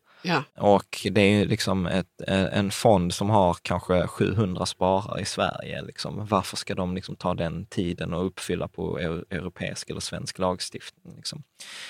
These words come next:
Speaker 2: Eh, så det har varit lite, lite störigt. Så nu, eh, har, nu har jag i alla fall balanserat om. Och, eh, utan att gå in för mycket på Rika Tillsammans-portföljen så handlar ju det om att ha de här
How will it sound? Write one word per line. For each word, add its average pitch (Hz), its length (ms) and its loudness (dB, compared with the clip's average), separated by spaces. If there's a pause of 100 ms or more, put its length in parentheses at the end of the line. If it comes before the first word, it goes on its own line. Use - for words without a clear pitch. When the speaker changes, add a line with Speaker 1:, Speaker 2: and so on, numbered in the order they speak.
(400)
Speaker 2:
Eh, 123 260 6
så - 120 0
det 143 80 8
har 151 60 10
varit 151 180 8
lite, 131 360 4 (180)
lite 135 180 0
störigt. 151 400 6 (220)
Så 151 360 8
nu, 156 400 8
eh, 139 300 6
har, 131 320 8
nu 139 120 6
har 151 140 10
jag 143 40 8
i 139 40 8
alla 135 100 4
fall 123 200 6
balanserat 110 600 2
om. 196 360 4 (240)
Och, 127 400 4
eh, 120 460 6
utan 127 280 2
att 120 60 0
gå 120 60 4
in 113 140 4
för 117 140 -2
mycket 107 300 0
på 101 160 4
Rika 95 240 0
Tillsammans-portföljen 101 1040 0
så - 120 -4
handlar 107 580 2
ju 95 120 4
det 95 300 2 (100)
om 90 440 2 (500)
att 104 260 4
ha 98 320 6
de 98 140 2
här 92 360 4